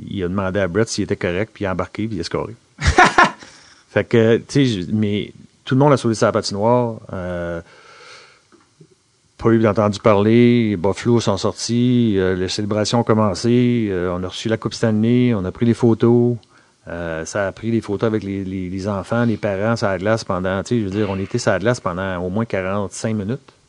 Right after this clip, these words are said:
Speaker 2: Hmm.
Speaker 1: Après ça, bon, on s'est en allé dans la chambre. Puis là, ben, dans la chambre, tout le monde, euh, ça commençait à se déshabiller. Puis on a fêté, puis le champagne, puis le cigare. Puis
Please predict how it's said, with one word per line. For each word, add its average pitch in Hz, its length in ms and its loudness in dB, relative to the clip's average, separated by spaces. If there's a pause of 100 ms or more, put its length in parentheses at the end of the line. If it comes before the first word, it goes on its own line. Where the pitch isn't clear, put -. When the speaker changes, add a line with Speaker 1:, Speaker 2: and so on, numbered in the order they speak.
Speaker 2:
Hmm. 147 140 0 (420)
Speaker 1:
Après - 180 -6
ça, 120 140 0
bon, 110 120 0
on 104 40 0
s'est - 140 -6
en 98 40 2
allé 104 140 0
dans 101 120 0
la 90 60 -2
chambre. 120 320 -2
Puis 101 100 -8
là, 101 80 0
ben, 85 280 -4 (160)
dans 95 200 -2
la 104 100 2
chambre, 113 420 -2 (420)
tout 101 100 -4
le 95 60 -2
monde, 107 260 2 (580)
euh, 90 120 -6
ça - 220 -8
commençait 95 360 -2
à 107 40 0
se 98 40 -4
déshabiller. 98 580 0
Puis 98 180 -6
on 87 100 -4
a 90 60 -4
fêté, 104 480 -2
puis 101 120 -12
le - 40 -8
champagne, 107 600 0
puis 90 220 -6
le 87 60 -8
cigare. 110 560 2
Puis 82 240 -6